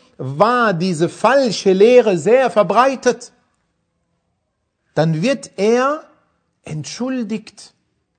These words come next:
Und das gilt für jeden Menschen. Und deswegen Hüte dich vor dem Angreifen der Menschen.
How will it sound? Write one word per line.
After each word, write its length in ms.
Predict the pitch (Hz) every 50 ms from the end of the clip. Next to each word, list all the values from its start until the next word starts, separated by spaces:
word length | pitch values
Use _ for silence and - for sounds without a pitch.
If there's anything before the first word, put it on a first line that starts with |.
| _ _ _ _ _ _ _ _ _ _ _ _ _ _ _ _ _ _ _ _ _ _ _ _
Und 200 | - 139 143 208
das 200 | 226 220 - -
gilt 240 | 214 226 220 175 -
für 160 | - 202 202
jeden 640 | 190 180 226 269 302 302 302 285 220 254 247 240 240
Menschen. 440 | 240 233 220 180 - - 160 127 - _ _ _ _ _ _ _ _ _ _ _ _ _ _ _ _ _ _ _ _ _ _ _ _ _ _ _ _ _ _ _ _ _ _ _ _ _ _ _ _
Und 220 | - 151 160 151
deswegen 800 | 262 302 302 - - 185 208 208 202 170 180 151 127 123 - _ _ _ _ _ _ _ _ _ _ - 127
Hüte 480 | 143 180 240 262 247 220 - - 185
dich 340 | 147 135 151 143 - - -
vor 460 | - - - 170 180 202 202 196 185
dem 380 | 165 135 156 147 143 139 - - -
Angreifen 880 | 156 185 202 202 196 185 170 170 190 202 214 214 208 208 - 233 214 160
der 120 | 139 127
Menschen. 640 | 123 117 113 110 107 90 - - - - 107 104